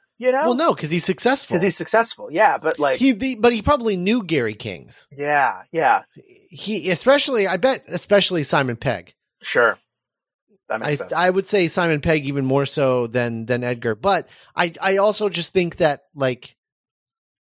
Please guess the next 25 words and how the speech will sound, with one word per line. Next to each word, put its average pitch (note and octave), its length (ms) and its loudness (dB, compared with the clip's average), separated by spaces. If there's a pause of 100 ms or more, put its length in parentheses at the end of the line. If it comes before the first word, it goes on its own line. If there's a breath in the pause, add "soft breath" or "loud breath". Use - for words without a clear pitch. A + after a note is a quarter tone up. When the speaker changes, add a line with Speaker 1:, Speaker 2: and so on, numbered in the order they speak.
(100)
Speaker 2:
maybe F3 220 0
they F3 120 2
both D#3+ 380 -2
know A#2 340 0
a C3 100 -4
Gary A2 280 0
King, G#2 380 -8
you G#3+ 100 -4
Speaker 1:
Yeah. - 100 4
Speaker 2:
know, D3 240 4
because D#3+ 220 -4
they E3 140 2
were, E3 220 0
they E3 160 -2
were G3 120 2
friends C3+ 340 -2
together B2+ 360 2
in A#2+ 80 -6
the, A2+ 100 -12 (120)
in, B2+ 280 -6
in B2+ 200 -4
their A2 100 -2
twenties. C3+ 640 -2 (180 loud breath)
Speaker 1:
Mm-hmm. A2+ 220 -14 (180)
Speaker 2:
And D3 760 0